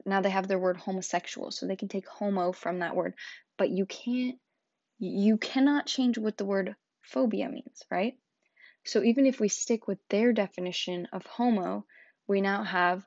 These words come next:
homophobic, which is the morbid fear or dislike of homosexuals and gays. That's not, we,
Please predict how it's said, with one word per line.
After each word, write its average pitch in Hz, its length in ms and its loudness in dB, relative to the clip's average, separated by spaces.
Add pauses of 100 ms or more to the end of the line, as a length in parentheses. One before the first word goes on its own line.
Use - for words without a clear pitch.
(100)
homophobic, 180 680 -2
which 190 220 -4
is 175 160 -2
the 185 180 -2
morbid 185 460 -2 (200)
fear 208 280 4
or 185 180 2
dislike 185 760 -4
of 196 200 -4 (120)
homosexuals 175 640 -6
and 190 120 -4
gays. - 420 -6 (800)
That's 220 340 -2
not, 226 380 -2 (880)
we, 214 200 2